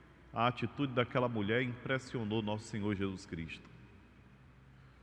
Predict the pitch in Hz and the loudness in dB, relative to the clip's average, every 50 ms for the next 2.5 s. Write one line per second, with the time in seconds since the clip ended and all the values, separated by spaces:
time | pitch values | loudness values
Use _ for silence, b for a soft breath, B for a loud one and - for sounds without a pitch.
0 | B - - 101 101 - - 117 113 123 143 135 139 127 - - 139 123 113 113 | B -8 -6 -6 -4 0 2 2 4 4 4 4 2 -2 0 0 0 0 0 0
1 | 147 147 170 160 - - 156 143 131 - - - 135 151 170 160 147 139 123 107 | -2 0 0 -2 -2 -2 -2 -2 -2 -4 -6 -4 -4 -2 -2 -2 -2 -4 -4 -2
2 | 101 117 123 135 135 127 127 131 135 - | -2 -2 -2 -2 -2 -4 -4 -4 -4 -4